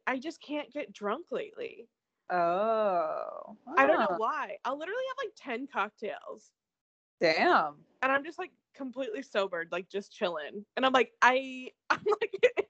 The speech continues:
Speaker 1: "Am I okay?" And then I'll wake up the next day, like, no hangover.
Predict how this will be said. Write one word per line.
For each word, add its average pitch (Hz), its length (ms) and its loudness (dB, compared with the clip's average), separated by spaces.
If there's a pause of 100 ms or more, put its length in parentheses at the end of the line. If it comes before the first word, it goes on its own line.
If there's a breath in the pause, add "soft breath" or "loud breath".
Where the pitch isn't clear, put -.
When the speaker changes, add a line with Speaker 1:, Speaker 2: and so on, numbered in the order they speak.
(140)
Speaker 1:
"Am 277 200 -2
I 226 220 6
okay?" 302 580 -2 (600 soft breath)
And 269 100 -2
then 302 100 2
I'll 302 140 4
wake 311 160 -2
up 277 80 -14
the 330 80 -4
next 311 180 -8
day, 277 140 0
like, 247 140 -6
no 202 180 0
hangover. 190 720 -4